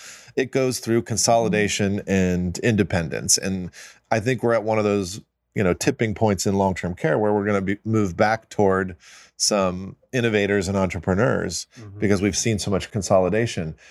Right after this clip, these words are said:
Speaker 1: But it's gonna take those individuals that look at it the way you did, Scott, which was, you know, "I've got this problem I need to solve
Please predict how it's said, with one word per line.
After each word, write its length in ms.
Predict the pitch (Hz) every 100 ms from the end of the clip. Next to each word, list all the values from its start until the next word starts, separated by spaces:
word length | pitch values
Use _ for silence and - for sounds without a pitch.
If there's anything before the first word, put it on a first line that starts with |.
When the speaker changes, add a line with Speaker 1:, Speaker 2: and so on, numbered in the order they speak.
| _
Speaker 1:
But 100 | 120
it's 100 | 110
gonna 180 | - 110
take 320 | - 127 143
those 500 | 117 104 98 87 - -
individuals 720 | 120 92 101 120 104 95 85
that 120 | 92
look 280 | 80 98 104
at 160 | 104 92
it 160 | 87
the 80 | 101
way 200 | 90 92
you 200 | 92 135
did, 180 | 117 90
Scott, 360 | - 104 92 87
which 240 | 92 -
was, 480 | 101 92 87 80 - - - _ _ -
you 80 | 151
know, 60 |
"I've 120 | 147 190
got 100 | 127
this 140 | 92
problem 480 | - 175 196 98 85
I 120 | 80
need 160 | 80 80
to 80 | -
solve 500 | 92 - 69 -